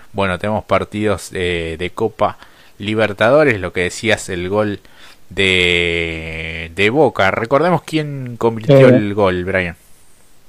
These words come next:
Speaker 2: Este, hay novedades porque mientras vos estabas, eh, estábamos comentando todo esto, ocurrió de todo en, en Brasil.
Speaker 1: Sigue,
Speaker 2: Le
Speaker 1: cero a cero.
Speaker 2: acaban de anular el gol de Boca, cero a cero, y, y se armó una trifulca, un escándalo,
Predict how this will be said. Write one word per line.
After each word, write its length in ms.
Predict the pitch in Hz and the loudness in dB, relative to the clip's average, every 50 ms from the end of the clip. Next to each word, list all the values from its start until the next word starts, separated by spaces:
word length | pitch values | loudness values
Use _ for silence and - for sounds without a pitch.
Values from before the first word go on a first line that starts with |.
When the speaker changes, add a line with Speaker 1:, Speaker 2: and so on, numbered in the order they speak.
| - - - _ _ _ _ - - - - _ _ - - | -20 -20 -20 _ _ _ _ -20 -20 -20 -20 _ _ -8 -2
Speaker 2:
Este, 440 | - 139 - - - - 151 151 151 | -2 0 -2 0 2 4 6 6 6
hay 200 | 165 175 190 196 | 6 6 6 6
novedades 500 | 190 190 175 170 156 151 165 185 190 139 - - | 6 4 4 6 6 8 8 8 6 4 0 -4
porque 260 | - 131 123 - 143 | -6 -6 -6 -4 -4
mientras 360 | 135 143 139 131 - 143 135 131 | -4 -4 -4 -2 -2 0 0 2
vos 160 | 156 170 151 | 2 0 0
estabas, 400 | 147 127 - 160 143 143 135 104 - - - | -2 -4 -4 -2 0 0 -2 -2 -6 -8 -8
eh, 260 | 117 113 110 110 107 | -6 -4 -4 -4 -4
estábamos 380 | 104 - 175 165 165 156 131 - | -2 0 0 2 2 2 0 -2
comentando 500 | - 131 131 131 139 160 156 147 143 131 | -2 -2 0 0 0 0 0 0 0 0
todo 200 | 135 - 139 156 | 0 2 2 2
esto, 280 | 123 - - - 175 | 2 0 0 2 2
ocurrió 440 | 139 123 - - 135 131 127 165 165 | 2 2 2 2 2 4 6 6 6
de 100 | 156 143 | 6 4
todo 260 | - - 156 156 151 | 4 4 4 4 4
en, 360 | 143 135 131 127 123 120 117 113 | 4 2 0 -2 -4 -6 -8 -6
en 140 | 120 123 120 | -4 -2 0
Brasil. 520 | 131 135 120 - - 165 175 196 190 190 - - - | 2 0 0 0 0 -2 0 0 -2 -4 -8 -14 -6
Speaker 1:
Sigue, 420 | - 165 165 160 131 101 92 90 | -2 0 2 2 2 0 -2 -2
Speaker 2:
Le 140 | - 135 139 | 0 2 4
Speaker 1:
cero 120 | 135 127 127 | 4 6 6
a 40 | |
cero. 120 | 143 170 165 | 6 6 4
Speaker 2:
acaban 220 | 156 143 135 131 131 | 2 0 -2 -4 -2
de 240 | 131 131 127 123 127 | -2 0 0 0 0
anular 640 | - 135 131 139 139 139 160 165 160 156 147 139 135 | 2 4 4 6 6 6 6 6 6 4 2 0 -2
el 140 | 131 127 127 | -2 -2 0
gol 160 | 135 139 135 | 0 0 0
de 60 | 135 131 | 2 4
Boca, 280 | 131 131 120 - 117 110 | 4 2 2 0 -4 -10
cero 240 | - - 143 139 131 | -8 -6 -4 -4 -4
a 40 | 117 | -2
cero, 360 | - - 165 160 165 151 143 | -2 0 2 2 2 2 2
y, 500 | 135 143 147 143 135 135 135 131 127 123 | 0 -4 -6 -6 -8 -6 -4 -4 -2 -4
y 40 | 117 | -2
se 120 | - - | 0 2
armó 160 | 127 143 156 | 2 4 4
una 160 | 160 160 156 | 2 2 0
trifulca, 640 | 147 160 143 127 - - 156 165 151 - 151 139 147 - | 0 -2 -4 -4 0 2 2 2 4 4 2 2 0 -2
un 180 | 156 147 151 147 | -4 -2 0 0
escándalo, 720 | 131 - - - 165 175 165 160 160 160 156 170 170 170 | 0 0 2 2 2 4 2 2 2 4 4 4 2 2